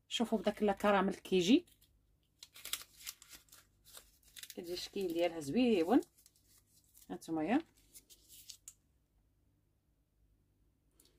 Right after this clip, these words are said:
شوفوا داك الكراميل كيبقى، يعني كتجي غزاله ما شاء الله. هانتوما ثاني نعاود معكم واحده اخرى،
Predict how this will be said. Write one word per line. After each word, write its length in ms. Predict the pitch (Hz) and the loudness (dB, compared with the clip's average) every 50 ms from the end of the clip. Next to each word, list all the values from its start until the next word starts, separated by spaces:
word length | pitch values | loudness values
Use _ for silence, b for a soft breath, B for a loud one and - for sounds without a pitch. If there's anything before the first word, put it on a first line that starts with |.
| _ _ _ _ | _ _ _ _
شوفوا 260 | - - 202 - 208 | -16 -16 -10 -10 -10
داك 160 | - - - 175 | -10 -8 -10 -10
الكراميل 420 | - - 165 170 165 160 165 165 | -8 -8 -6 -4 -4 -4 -4 -6
كيبقى، 460 | - - - 156 147 - - 220 285 - - _ _ _ _ _ _ - _ _ _ _ _ _ _ _ _ _ _ _ _ _ _ - - _ _ _ _ _ _ _ _ - - - - - - - - - - _ _ _ _ _ _ _ _ - - - - - - - - - _ _ _ _ _ - _ _ _ _ _ _ _ _ - - - _ _ _ _ _ _ - | -8 -6 -4 -4 -4 0 2 0 0 0 -4 _ _ _ _ _ _ -20 _ _ _ _ _ _ _ _ _ _ _ _ _ _ _ -20 -20 _ _ _ _ _ _ _ _ -18 -14 -12 -12 -12 -10 -10 -12 -12 -12 _ _ _ _ _ _ _ _ -16 -16 -16 -16 -18 -20 -20 -20 -20 _ _ _ _ _ -20 _ _ _ _ _ _ _ _ -20 -20 -20 _ _ _ _ _ _ -20
يعني 220 | 185 165 185 254 | -16 -10 -10 -10
كتجي 260 | - - 185 - - 165 | -8 -8 -10 -8 -8 -8
غزاله 560 | 151 147 143 202 226 226 208 196 180 180 165 | -8 -4 -2 0 0 0 0 -2 -2 -4 -4
ما 100 | 180 180 | -8 -8
شاء 160 | - - - | -10 -10 -10
الله. 200 | 156 165 190 277 453 - - - _ _ _ - - - - - - - _ _ _ _ _ _ _ - - - 294 - - - - - - - _ _ _ _ - - - - - - - - | -6 0 2 2 2 2 -2 -12 _ _ _ -16 -16 -12 -10 -12 -12 -12 _ _ _ _ _ _ _ -14 -8 -4 -2 -2 0 -2 -2 -4 -10 -14 _ _ _ _ -12 -12 -10 -8 -8 -8 -8 -10
هانتوما 360 | - 190 180 - - 175 170 165 | -12 -12 -10 -8 -6 -4 -4 -2
ثاني 320 | - 170 160 170 262 370 | 0 0 4 6 6 6
نعاود 200 | 339 - 165 175 | 6 4 4 2
معكم 300 | 156 151 160 - - 170 | 2 0 -2 -4 -4 -4
واحده 200 | 151 - 143 - | -4 -4 -4 -4
اخرى، 240 | - - 247 349 | 2 6 6 6